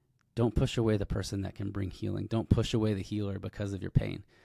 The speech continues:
Don't push away the healer because people cause that pain. Look past the people that hurt you and see that Jesus is there waiting to bring healing and bring hope and bring health, uh, to that situation. So many times,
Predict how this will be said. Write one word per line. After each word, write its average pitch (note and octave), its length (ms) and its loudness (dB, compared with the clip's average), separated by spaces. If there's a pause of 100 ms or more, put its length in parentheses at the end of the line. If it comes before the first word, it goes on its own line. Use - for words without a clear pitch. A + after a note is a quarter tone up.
(240)
Don't A2+ 180 2
push A#2 220 4
away G#2 300 2
the G2+ 80 -2
healer G#2 340 -2
because G2 440 -2
people - 300 0
cause G#2 300 -8
that - 180 -12
pain. G#2 280 2 (560)
Look A#2 260 -4
past - 420 0
the A2+ 100 -4
people G#2 260 0
that F#2+ 140 -6
hurt G#2 220 -8
you G2 200 -10 (440)
and G2+ 180 -8
see A2 340 0
that G2 160 -6
Jesus F#2+ 320 -8
is F#2 140 -8
there G2 160 -6
waiting G2 320 -4
to - 140 -12
bring G2+ 280 0
healing G2 400 -4
and G2 140 -6
bring G#2 180 0
hope G2+ 400 -2
and G2 180 -6
bring G2 300 -6 (540)
health, - 420 -8 (340)
uh, - 260 -6
to A2+ 100 -8
that A#2+ 200 -8
situation. G2+ 600 -6 (960)
So B2+ 360 4
many B2 260 4
times, G#2+ 580 -8